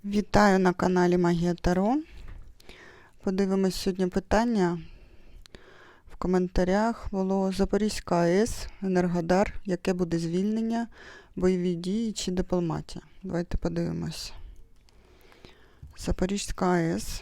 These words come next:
місто Енергодар. Яким буде звільнення від рашистів? Так, чи буде ц-, чи буде це шляхом дипломатії? Без жертв, без руйнувань?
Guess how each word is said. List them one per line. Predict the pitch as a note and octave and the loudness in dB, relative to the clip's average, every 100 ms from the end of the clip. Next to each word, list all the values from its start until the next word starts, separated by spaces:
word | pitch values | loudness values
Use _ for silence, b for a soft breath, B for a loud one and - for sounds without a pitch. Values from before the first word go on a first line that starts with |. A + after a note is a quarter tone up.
| - | -6
місто | F#3+ G3 - | -6 -6 -4
Енергодар. | F#3 F3+ F3 E3+ D#3+ E3+ A3 - B B B B B B B B B - | -2 -2 -2 -2 -2 -2 -2 -4 B B B B B B B B B -8
Яким | F#3+ - A3 G#3 | -6 -2 -2 0
буде | F3+ F3 | -2 -2
звільнення | F3+ G3+ G#3 F#3+ F3+ | 0 0 0 0 0
від | F3 F3+ - | 0 -2 -2
рашистів? | F3+ - E3 - - E3 - - B B B B - - - - - B B B B B B B B - - - | -2 -4 -6 -8 -8 -10 -10 -14 B B B B -20 -20 -20 -20 -20 B B B B B B B B -20 -20 -10
Так, | - D#3+ D3+ - - | -4 -4 -6 -10 -8
чи | - | -4
буде | F#3+ G#3+ G#3+ F#3+ | -2 0 0 -2
ц-, | - - - - F3+ | -4 -14 -14 -14 -10
чи | - G3 | -8 -4
буде | G3 G2+ G2+ | -2 0 -2
це | F3+ - F#3+ F#3 F#3 E3+ B B B B - | -4 -2 0 2 0 -4 B B B B -14
шляхом | - F3 F3 F#3+ F3+ | -6 -4 -2 -2 -2
дипломатії? | E3 - F3 D#3+ D3 - - D#3+ D#3+ - - - - b b b b b b b b - - | -4 -2 0 0 -2 -6 -10 -10 -12 -16 -20 -20 -20 b b b b b b b b -16 -6
Без | E3 | -4
жертв, | E3+ F#3 G3+ F#3+ | -2 -2 -2 -2
без | E3+ E3 | -4 -2
руйнувань? | D#3+ D#3+ D#3 E3+ F#3+ G3 | -2 -2 -2 -2 -2 -4